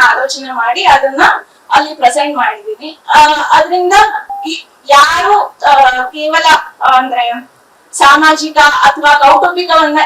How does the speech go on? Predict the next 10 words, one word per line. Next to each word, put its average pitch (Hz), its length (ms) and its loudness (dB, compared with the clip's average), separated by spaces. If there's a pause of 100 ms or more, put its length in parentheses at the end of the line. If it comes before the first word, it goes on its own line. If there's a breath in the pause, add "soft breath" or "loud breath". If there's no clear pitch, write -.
(120)
ಇಷ್ಟಪಡ್ತಾರೆ 339 800 0
ಅವರು 403 500 2
ಕೂಡ 359 260 -2 (420)
ಈ 403 140 0
ಥ್ರಿಲ್ಲರ್ 381 560 -4
ಕಾದಂಬರಿಯನ್ನ 320 720 -2 (240)
ಓದಿ - 400 -2 (760 loud breath)
ಇದು, 359 120 -10 (140)
ಇದರಿಂದ 403 360 -2 (240)
ಅವರ 359 180 4